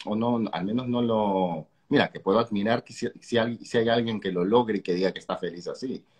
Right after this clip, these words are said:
Si es que está feliz, al final, enhorabuena por esa persona.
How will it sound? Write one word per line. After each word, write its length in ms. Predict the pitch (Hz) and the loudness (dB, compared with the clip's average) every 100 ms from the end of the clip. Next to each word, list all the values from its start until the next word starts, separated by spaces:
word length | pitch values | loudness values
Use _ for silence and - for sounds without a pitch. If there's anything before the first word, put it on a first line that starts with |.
| _ - | _ -12
Si 160 | - | -6
es 120 | 101 | -6
que 80 | - | -6
está 240 | 95 - - | -6 -4 -2
feliz, 360 | 117 113 147 | -2 0 0
al 100 | 110 | -2
final, 380 | - 98 110 131 | -4 -2 -2 0
enhorabuena 540 | 127 104 95 98 113 107 | 0 0 0 0 -2 -4
por 140 | 98 | -6
esa 200 | 101 104 | -8 -8
persona. 500 | - - 156 120 - | -10 -8 -6 -6 -6